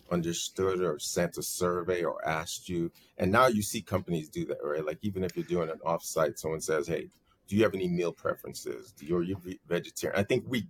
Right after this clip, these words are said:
get it now with food, but we should be doing that same thing with our culture, right? I mean, we should be surveying and checking in with our employees. So that's a great example, Mike. Like, before they show up, we should be,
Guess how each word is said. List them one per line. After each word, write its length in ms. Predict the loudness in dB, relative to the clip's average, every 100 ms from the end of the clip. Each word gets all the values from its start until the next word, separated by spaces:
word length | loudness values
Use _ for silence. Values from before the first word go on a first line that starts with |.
| 2
get 240 | 4 4
it 140 | -2 -10 0
now 300 | 4 4 2
with 200 | -2 -6 -10
food, 280 | -4 -4 -6 _ _ _ _ _ _
but 80 | 0 0
we 80 |
should 220 | -2 -4 -4
be 100 | -4
doing 300 | 0 0 0
that 200 | -4 -4
same 340 | 0 0 0
thing 220 | -2 -4
with 140 | -4 -8
our 120 | -12 -2
culture, 520 | 0 0 -2 -8 -6
right? 360 | 0 2 0 -2 0
I 60 |
mean, 180 | 0 2
we 100 | 0
should 360 | 0 4 4 4
be 300 | 0 0 -4 -8 -20 _ _ _ _ _ -10
surveying 840 | -8 2 4 4 4 2 2 0
and 160 | -4 -6
checking 640 | -2 0 0 0 -4 -2
in 360 | -2 -2 -4 -10 -20 _ _
with 160 | -4 0
our 140 | 0
employees. 460 | -2 -2 0 0 0
So 80 | 0
that's 200 | 2 0
a 60 |
great 360 | -2 2 2 2
example, 540 | -2 0 0 0 -2 0
Mike. 200 | -2 0
Like, 180 | -2 -2 -6 _ -2
before 520 | -2 -2 2 4 6
they 180 | 4 4
show 380 | 0 0 4 2
up, 180 | 0 -8 _ _ _
we 100 | -2
should 240 | -2 -2 -4
be, 160 | -6